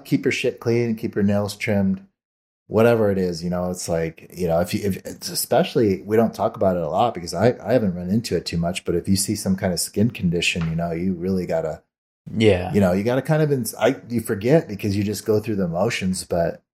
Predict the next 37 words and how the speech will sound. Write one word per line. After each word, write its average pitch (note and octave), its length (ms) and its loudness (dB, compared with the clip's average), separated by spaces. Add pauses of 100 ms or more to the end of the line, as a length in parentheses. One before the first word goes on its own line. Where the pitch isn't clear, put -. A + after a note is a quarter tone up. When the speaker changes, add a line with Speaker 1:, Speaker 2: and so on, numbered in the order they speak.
Speaker 1:
are F#2+ 120 0
we F#2 120 2
really G2+ 280 0
inspecting G2+ 560 0
our F#2+ 100 0
skin G#2 340 -2
and G2+ 100 0
stuff? G#2 400 0
But F2 300 -2
you F#2+ 60 2
should - 200 -2
probably G#2 540 2
give F#2+ 240 -4
your G2+ 100 -2
skin G2+ 300 -2
a F#2+ 40 2
once G2 280 -2
over G#2 380 0
and, E2 200 -6 (640)
um, E2 520 0 (880)
ringworm A#2 520 2
and G2+ 100 4
those G#2+ 160 0
types - 240 -2
of G2 100 -6
things G#2 400 -2
and, E2 280 -4
and E2+ 320 -6 (260)
staph, G2+ 560 0
those A#2+ 300 4
kind B2 160 -2
of G#2 80 -4
present G#2 340 -4
themselves F#2 440 -2
in F2+ 100 -2
different E2+ 320 -4
ways, E2+ 580 -4